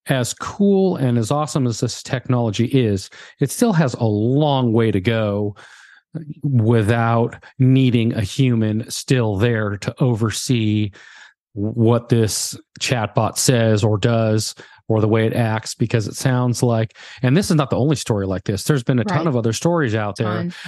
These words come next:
Speaker 1: where the chatbots are just saying weird, inappropriate things for, out
Speaker 2: Yeah.
Speaker 1: of left field, you know, so it sounds
Speaker 2: Right.
Speaker 1: like, eh, there's a long way to go still.
Speaker 2: Yeah, and the guardrail part of it is,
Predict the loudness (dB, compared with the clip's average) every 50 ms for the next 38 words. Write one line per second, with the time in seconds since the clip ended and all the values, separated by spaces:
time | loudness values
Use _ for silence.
0 | -4 -2 2 2 4 4 4 4 4 2 2 2 2 2 0 0 0 -2 -4 -6
1 | -10 -16 -20 -20 -20 _ _ _ -6 -2 -2 -2 -2 0 0 0 0 0 0 0
2 | -2 0 0 -2 -2 -2 -2 -2 0 0 0 0 -2 -2 -2 0 0 2 2 2
3 | 2 2 0 0 -2 -2 -6 -8 -12 -20 -20 _ _ _ _ _ _ _ _ 0
4 | 2 2 2 2 0 0 0 0 2 2 2 2 2 2 2 0 0 -4 -6 _
5 | -14 -14 -14 -4 0 2 4 4 4 4 4 2 2 0 -4 -6 -4 -4 -4 -2
6 | -2 -2 0 0 2 2 2 2 0 0 0 0 2 4 4 2 2 0 0 -4
7 | -6 -4 -2 0 0 0 0 -2 -4 -4 -4 -2 -2 -2 -4 -6 -8 _ _ _
8 | _ -20 -20 -20 -20 -20 -20 _ _ _ -4 -2 -2 0 0 0 0 2 2 2
9 | 2 2 2 0 0 -2 -4 -6 -6 -10 _ -4 0 2 2 4 2 2 2 2
10 | 2 2 2 2 2 2 2 2 0 0 0 0 0 -2 -2 -4 -8 -10 -10 -10
11 | -10 -8 -8 -10 -12 -14 -20 _ _ _ _ _ _ -2 0 2 2 2 0 0
12 | 0 0 2 2 2 2 0 0 0 0 0 0 -2 -2 0 0 0 0 0 -2
13 | -4 -6 -6 -4 -2 -2 -2 -2 -2 -4 -4 -6 -6 -6 -4 -4 -4 -4 -4 -8
14 | -14 -18 -20 -20